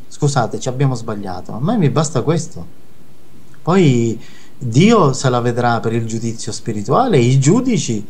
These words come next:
stabiliscono le pene che devono dare, un anno, tre anni, cinque anni,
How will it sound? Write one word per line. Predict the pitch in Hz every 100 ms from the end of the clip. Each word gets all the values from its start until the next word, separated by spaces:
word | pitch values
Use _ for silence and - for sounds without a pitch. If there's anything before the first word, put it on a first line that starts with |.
| - -
stabiliscono | - - 127 123 120 202 - 170 123
le | 110
pene | 123 139 120
che | 113
devono | 113 110 110
dare, | 107 160 143
un | 113
anno, | 113 143 139
tre | 113 107
anni, | 113 143 131
cinque | 117 123 117 110
anni, | 123 147 139 117 104